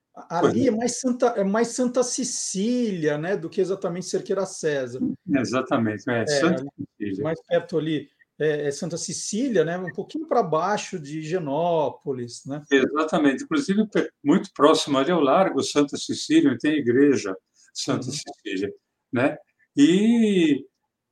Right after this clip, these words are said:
Speaker 2: resolveram fazer o programa ali, e o programa mantendo o horário, do meio-dia às duas. Ao vivo, com presença de auditório,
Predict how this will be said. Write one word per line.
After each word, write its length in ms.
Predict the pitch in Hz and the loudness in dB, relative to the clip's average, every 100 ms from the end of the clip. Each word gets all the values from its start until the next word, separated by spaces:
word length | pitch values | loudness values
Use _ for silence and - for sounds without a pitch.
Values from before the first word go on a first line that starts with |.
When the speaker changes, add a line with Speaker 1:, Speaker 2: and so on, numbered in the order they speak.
| _ _ _ _ | _ _ _ _
Speaker 2:
resolveram 640 | 160 208 190 208 156 185 185 | 0 2 4 4 4 2 2
fazer 360 | 202 180 147 | 4 4 4
o 120 | 175 | 2
programa 640 | - 190 151 143 147 156 180 | 2 2 4 2 2 2 0
ali, 520 | 165 175 147 165 208 - _ _ _ _ _ _ | 0 2 2 2 0 -6 _ _ _ _ _ _
e 200 | 214 247 | 2 2
o 100 | 233 - | 0 -4
programa 720 | 143 143 131 143 170 220 220 _ _ _ _ | 2 4 4 4 2 -2 -4 _ _ _ _
mantendo 540 | 131 127 104 147 160 180 | 0 0 4 2 4 2
o 40 | |
horário, 520 | 196 151 127 107 104 | 2 2 2 0 -2
do 140 | 107 131 | -2 0
meio-dia 720 | 151 160 143 123 165 185 208 | 0 0 -2 0 2 2 2
às 200 | 170 170 - | 0 0 -2
duas. 760 | 143 156 98 - - - - _ _ _ _ _ _ _ | -2 0 0 -2 -10 -10 -12 _ _ _ _ _ _ _
Ao 200 | - 196 | -4 -2
vivo, 720 | 104 95 151 170 95 92 95 _ _ _ _ _ _ _ _ _ | -2 -4 -2 -2 -6 -10 -10 _ _ _ _ _ _ _ _ _
com 180 | 196 190 | -4 0
presença 540 | 165 131 160 - 156 | 2 2 2 -2 0
de 100 | 120 | 2
auditório, 600 | 139 110 110 147 160 135 | 4 2 0 2 2 2